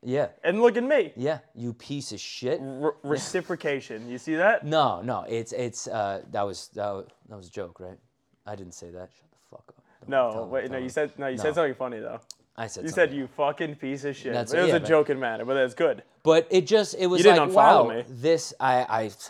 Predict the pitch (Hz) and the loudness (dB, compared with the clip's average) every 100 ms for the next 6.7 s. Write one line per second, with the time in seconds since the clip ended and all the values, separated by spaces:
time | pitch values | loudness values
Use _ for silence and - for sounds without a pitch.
0 | - 107 120 135 113 92 90 131 - - | -16 -10 -8 -8 -8 -10 -6 -6 -6 -10
1 | - - - 202 175 120 117 123 139 156 | -12 -10 -2 -2 0 0 0 0 2 2
2 | 190 214 214 175 202 190 170 185 208 139 | 4 2 0 0 2 2 2 4 6 4
3 | 113 143 160 - 123 156 - 151 - 196 | 2 0 0 -4 -2 -2 0 -6 -4 -4
4 | 196 147 135 160 214 196 190 202 214 220 | -4 -4 -6 -2 -2 -2 -4 -2 -2 -2
5 | 233 233 240 240 254 285 262 214 233 233 | -6 -6 0 0 2 0 0 0 0 -2
6 | - - 123 214 370 370 | -4 -8 -2 0 2 0